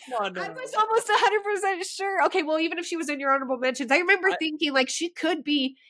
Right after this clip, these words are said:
Speaker 1: and she's just not.
Speaker 2: Let me,
Speaker 1: That
Speaker 2: let
Speaker 1: movie
Speaker 2: me,
Speaker 1: with her
Speaker 2: let me
Speaker 1: and Chris
Speaker 2: find
Speaker 1: Evans is just not it.
Speaker 2: Let me, I wanna find out. While you give your honorable mentions, I wanna see if I can find this real quick.
Speaker 1: Okay, um, my, do you want me to go first then, Roger?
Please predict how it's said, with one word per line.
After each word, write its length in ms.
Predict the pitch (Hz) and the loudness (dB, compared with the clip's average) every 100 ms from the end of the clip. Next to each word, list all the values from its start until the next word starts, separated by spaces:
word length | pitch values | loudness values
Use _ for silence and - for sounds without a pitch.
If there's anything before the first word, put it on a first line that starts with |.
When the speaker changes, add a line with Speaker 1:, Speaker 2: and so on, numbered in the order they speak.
| _ | _
Speaker 1:
and 120 | 254 | -8
she's 220 | 254 277 | -6 -6
just 240 | 262 226 180 | -4 -6 -6
not. 300 | 165 165 - _ _ _ _ 151 | -6 -6 -12 _ _ _ _ 0
Speaker 2:
Let 40 | |
me, 0 | |
Speaker 1:
That 180 | 285 294 | 4 4
Speaker 2:
let 80 | 349 | 2
Speaker 1:
movie 120 | 427 | 0
Speaker 2:
me, 40 | 285 | 2
Speaker 1:
with 140 | 285 | 2
her 100 | 285 262 | 4 4
Speaker 2:
let 40 | |
me 40 | 269 | 4
Speaker 1:
and 60 | |
Chris 260 | 247 247 247 | 0 -2 2
Speaker 2:
find 220 | 220 208 | 2 2
Speaker 1:
Evans 220 | 233 233 | 0 0
is 200 | 233 220 | -2 -4
just 280 | 214 214 - | -2 -4 -4
not 380 | 196 202 190 185 | -10 -6 -4 -4
it. 340 | - 170 170 - 202 _ _ _ _ _ _ _ | -6 -8 -8 -12 -18 _ _ _ _ _ _ _
Speaker 2:
Let 80 | - | -12
me, 160 | 135 156 | -8 -6
I 140 | 131 | -4
wanna 180 | 165 180 | -4 -6
find 380 | - 160 147 139 | -2 -2 -2 -2
out. 300 | 135 123 - - | -2 -2 -6 -8
While 200 | 139 170 | -2 -2
you 160 | 196 | 0
give 160 | 180 160 | -2 -2
your 160 | 170 | -4
honorable 320 | 156 156 147 139 | -4 -4 -6 -6
mentions, 420 | 131 127 113 110 | -8 -10 -12 -8
I 60 | |
wanna 180 | 117 123 | -6 -6
see 300 | 120 135 123 | -8 -8 -4
if 180 | 117 - | -6 -6
I 60 | 113 | -12
can 160 | _ | _
find 220 | - 110 123 | -16 -14 -14
this 160 | - | -16
real 120 | - - | -18 -16
quick. 200 | - - _ _ - - | -18 -20 _ _ -20 2
Speaker 1:
Okay, 300 | 269 269 220 | 2 4 0
um, 360 | 233 254 247 214 | 2 2 2 -2
my, 380 | 233 247 262 262 - | -2 0 2 0 -2
do 100 | 254 | 0
you 60 | 247 | 2
want 100 | 233 | 2
me 60 | |
to 80 | 240 | -2
go 100 | 226 | -4
first 300 | 226 226 - | -2 -4 -2
then, 320 | 247 254 302 _ _ _ _ 208 | -4 -4 -10 _ _ _ _ -6
Roger? 440 | 208 214 226 | -4 -2 -4